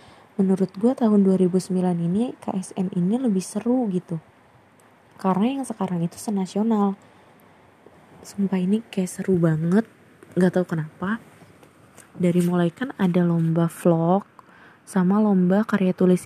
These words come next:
ilmiah. Itu tuh lebih kayak, lebih banyak gitu materi lombanya. Ya habis itu udah lah ya, kita ngekos di dekat Depok situ, di dekat Depok.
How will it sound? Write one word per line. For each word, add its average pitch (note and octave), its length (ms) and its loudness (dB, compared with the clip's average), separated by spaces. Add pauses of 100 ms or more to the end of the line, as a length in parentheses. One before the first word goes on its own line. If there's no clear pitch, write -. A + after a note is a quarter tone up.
ilmiah. F#3 560 4 (400)
Itu F#3 160 -4
tuh A#3 240 2
lebih F#3 160 0
kayak, E3 400 -2
lebih D#3+ 320 2 (560)
banyak F#3+ 400 4
gitu D#3+ 240 -2
materi D#3+ 400 0
lombanya. D#3 560 2 (2250)
Ya F3+ 240 4
habis F3+ 240 2
itu C4+ 160 2
udah A#3 400 6
lah F3+ 40 4
ya, F3 200 2
kita - 320 -2 (800)
ngekos G#3+ 720 0
di G#3+ 320 4
dekat G#3 400 -2 (240)
Depok G3 480 2
situ, G3 720 2 (320)
di F3+ 80 2
dekat F3 240 -4
Depok. F3+ 640 0